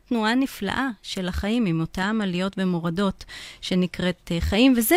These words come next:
בדיוק, בדיוק הדבר שאנחנו רוצים להציע לילדים שלנו, לבנות בתוכם את אותם כלים פנימיים שיעזרו להם לעשות את הדרך הזאת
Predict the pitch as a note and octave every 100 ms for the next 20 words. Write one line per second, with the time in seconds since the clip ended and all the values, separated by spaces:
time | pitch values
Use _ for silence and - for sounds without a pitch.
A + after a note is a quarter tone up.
0 | F#4+ F4 - G#3 G3 D4 G4 - G3 F#3+
1 | B3+ C#4+ F3+ F3 E3+ C4 C4 C4 - -
2 | - - - - G#3+ G#3+ - A#3 G3+ G#3
3 | - F4 F4 G#3 F3 F3 - F#3+ F#3 F3+
4 | - F#3+ F3+ F3 E3+ E3+ D#3+ E3+ E3+ F3
5 | E3+ F3 F#3 F#3 F#3 E3+ G#3 C#4 E4+ D4+
6 | - E3+ - D#3+ G3+ C4+ - - - G#3
7 | - A3 E4 G4 F4+ - A3 G#3 D#4 E4
8 | - A3 G3+ G3+ B3 F4 F4 A#3+ G#3 G3
9 | F3 F#3 G#3+ C#4 E4 D#4+ D#4+ D#4+ E4+ -
10 | - - - G3 F#3 - F4 - G3+ -
11 | F3 F#3+ A#3+ C4+ - D3+ E3 E3